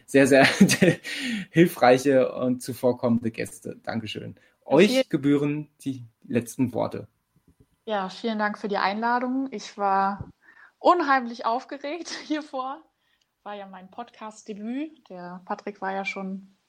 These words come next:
Speaker 2: bei zwei anderen Podcasts dabei. Und, äh, es war sehr, sehr schön.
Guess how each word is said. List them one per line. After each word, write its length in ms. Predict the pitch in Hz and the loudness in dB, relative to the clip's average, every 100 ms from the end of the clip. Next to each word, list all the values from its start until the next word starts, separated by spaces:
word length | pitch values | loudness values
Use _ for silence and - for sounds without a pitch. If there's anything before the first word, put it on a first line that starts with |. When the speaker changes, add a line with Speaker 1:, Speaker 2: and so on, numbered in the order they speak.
| _ | _
Speaker 2:
bei 320 | - 185 180 190 | -10 -8 -8 -10
zwei 220 | - 190 | -6 -2
anderen 280 | 196 208 214 | -2 -2 -6
Podcasts 420 | - 214 208 202 | -8 -10 -12 -12
dabei. 380 | 196 196 202 233 _ - - _ _ _ _ | -12 -8 -8 -10 _ -20 -20 _ _ _ _
Und, 360 | 202 202 196 | -6 -4 -6
äh, 420 | 196 190 190 190 190 _ _ | -6 -6 -6 -8 -12 _ _
es 140 | 202 214 | -10 2
war 160 | 214 | 2
sehr, 180 | 202 269 | 6 4
sehr 100 | 277 | 4
schön. 460 | 269 - 226 240 277 | 0 -2 -2 -2 -4